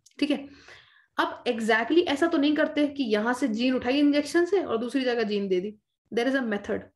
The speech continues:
अब exactly ऐसा क्यों नहीं कर सकते उसका भी बताते हैं, क्या प्रोसेस रहता है जिसकी वजह से ये नहीं हो पाएगा।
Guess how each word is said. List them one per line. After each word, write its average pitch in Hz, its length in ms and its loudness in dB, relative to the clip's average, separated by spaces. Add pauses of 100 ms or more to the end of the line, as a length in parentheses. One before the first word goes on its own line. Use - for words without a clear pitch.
(140)
अब 214 180 -4
exactly 214 580 2
ऐसा 226 280 2
क्यों 269 220 2
नहीं 269 120 4
कर 277 120 2
सकते 269 300 -4
उसका 247 320 -2
भी 226 60 2
बताते 190 400 -2
हैं, 208 80 -4
क्या 220 120 -2
प्रोसेस 202 420 0
रहता 190 240 0
है 208 60 -2
जिसकी 208 240 -4
वजह 190 160 2
से 233 120 -6
ये 233 120 0
नहीं 185 180 -2
हो 170 60 -8
पाएगा। - 320 -10